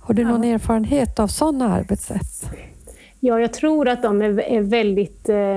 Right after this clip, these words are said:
Speaker 2: nyttiga. Sen kan de... Eh, jag har också upplevt ibland att de kan bli lite, eh, konstlade,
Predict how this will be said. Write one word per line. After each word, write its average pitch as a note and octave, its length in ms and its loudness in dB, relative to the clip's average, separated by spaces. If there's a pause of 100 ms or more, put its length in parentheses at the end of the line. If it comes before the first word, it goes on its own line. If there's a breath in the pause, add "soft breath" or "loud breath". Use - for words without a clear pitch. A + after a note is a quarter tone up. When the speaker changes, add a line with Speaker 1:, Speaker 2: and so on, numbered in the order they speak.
Speaker 2:
nyttiga. A#3+ 460 0
Sen A#3 260 0
kan B3 240 0
de... A#3+ 360 -2
Eh, G#3 760 0 (640 loud breath)
jag A#3 160 -2
har G#3 40 2
också G#3 260 -2
upplevt G3 400 -2
ibland G3+ 300 2
att G3+ 80 -4
de G3 120 0
kan G3 160 0
bli F#3+ 160 2
lite, G3 400 0 (760 soft breath)
eh, G#3 800 0 (100)
konstlade, F#3+ 1000 0